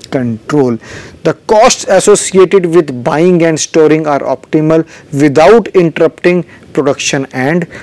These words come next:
sales. Now all these answers we have to find out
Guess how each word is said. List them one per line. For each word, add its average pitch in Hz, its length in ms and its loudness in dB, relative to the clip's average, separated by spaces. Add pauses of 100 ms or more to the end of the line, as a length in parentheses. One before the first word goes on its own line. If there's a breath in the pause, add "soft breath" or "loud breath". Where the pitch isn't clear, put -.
(160 loud breath)
sales. - 800 -6 (880)
Now 160 400 2 (320 loud breath)
all 202 320 6
these 196 220 4
answers 175 640 2
we 175 220 4
have 151 300 0
to 170 140 4
find 165 580 -2 (180)
out 156 340 2